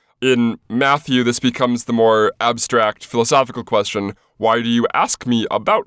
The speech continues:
the good?" Um, so instead of say, instead of implying that Jesus himself is not good, it becomes this rhetorical question. He also adduces a handful of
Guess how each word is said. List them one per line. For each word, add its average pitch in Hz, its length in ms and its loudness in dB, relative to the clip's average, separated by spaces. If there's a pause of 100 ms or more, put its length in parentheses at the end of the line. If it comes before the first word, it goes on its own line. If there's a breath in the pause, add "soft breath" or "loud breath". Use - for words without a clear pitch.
(120)
the 110 80 -6
good?" 95 320 0 (360)
Um, 110 200 0
so 127 160 2
instead 123 200 0
of 117 120 0
say, 120 240 2 (120)
instead 139 220 -2
of 151 60 -2
implying 117 520 0
that 110 120 -2
Jesus 113 340 0
himself 113 460 0
is 120 140 -2
not 110 200 0
good, 95 260 0 (300)
it 127 120 2
becomes 117 400 -2
this 107 180 -10
rhetorical 104 600 0
question. 92 560 -4 (340)
He 143 160 -2
also 143 320 2
adduces 120 380 0
a 113 80 0
handful 117 600 2
of 104 320 0